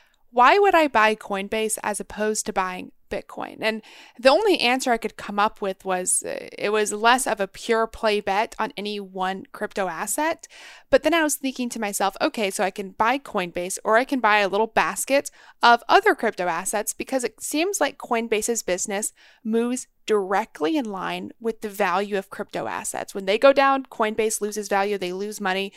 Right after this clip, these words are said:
When they go up, Coinbase looks like an amazingly profitable business. So in my mind, I was thinking to myself, "Is there really any diversity value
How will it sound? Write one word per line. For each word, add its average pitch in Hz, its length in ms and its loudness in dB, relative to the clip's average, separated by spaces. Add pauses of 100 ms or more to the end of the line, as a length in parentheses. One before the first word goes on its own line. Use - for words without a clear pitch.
(140)
When 220 120 -2
they 214 140 4
go 190 100 0
up, 254 340 4
Coinbase 226 520 0
looks 208 340 -10
like 214 220 0
an 214 80 0
amazingly 202 580 -6
profitable 180 560 -6
business. 185 540 -4 (340)
So 294 140 6
in 277 100 6
my 254 160 2
mind, 254 540 0
I 220 60 4
was 220 120 -2
thinking 240 320 -6
to - 100 -10
myself, 202 380 -4
"Is 220 160 -6
there 233 140 -2
really 330 440 0
any 226 240 -4
diversity 208 800 -4
value 180 480 0